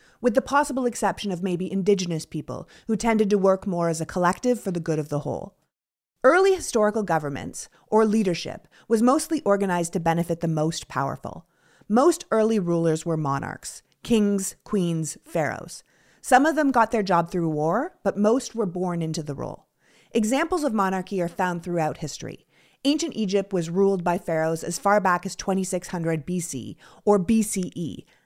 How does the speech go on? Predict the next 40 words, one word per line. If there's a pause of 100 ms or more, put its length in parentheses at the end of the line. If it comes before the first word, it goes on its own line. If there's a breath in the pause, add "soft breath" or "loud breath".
(140)
before
Common
Era, (100)
as
it's
now
called, (500)
all
the
way
until
Egypt
became
part
of
the
Roman
Empire
in
thirty
B
C
E. (640)
In
Egypt, (160)
and
in
other
empires,
including
China, (380 soft breath)
power
stayed
in
one
family
from
generation
to
generation,